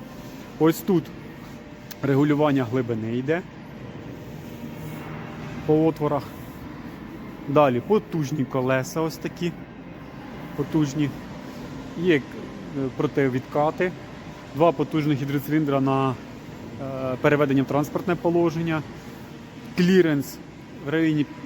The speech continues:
шістдесяти сантиметрів під час транспортних робіт. Дуже потужний,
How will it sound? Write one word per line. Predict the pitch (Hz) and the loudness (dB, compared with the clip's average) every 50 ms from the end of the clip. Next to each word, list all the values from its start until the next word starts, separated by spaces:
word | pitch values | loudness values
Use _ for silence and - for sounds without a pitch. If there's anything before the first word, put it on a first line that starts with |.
| - - - | -12 -10 -8
шістдесяти | - - 151 - - 170 156 151 - - 127 151 | -4 -4 -4 2 4 4 4 4 2 0 -4 -4
сантиметрів | 139 - 147 139 135 151 139 147 151 147 170 170 160 | 0 4 4 4 4 6 4 4 4 4 2 0 2
під | 160 165 - | 2 0 2
час | 180 170 - | 2 0 0
транспортних | - 170 170 160 - - 170 151 165 165 151 - | 2 2 2 2 2 0 -2 0 0 0 0 2
робіт. | 160 160 156 165 175 170 - - - - - - - - - - - - - - - - - - - - - - - - - - - - - - - - - - - - 156 | 0 0 4 4 2 2 2 -2 -12 -14 -14 -14 -14 -14 -14 -16 -16 -16 -16 -14 -14 -14 -14 -14 -14 -14 -14 -14 -14 -14 -14 -14 -12 -12 -12 -12 -12 -12 -12 -14 -10 -2 4
Дуже | 147 151 151 143 143 135 | 6 6 8 8 6 4
потужний, | 143 135 127 - 151 151 135 143 143 143 135 | 4 0 2 2 2 2 2 4 4 4 4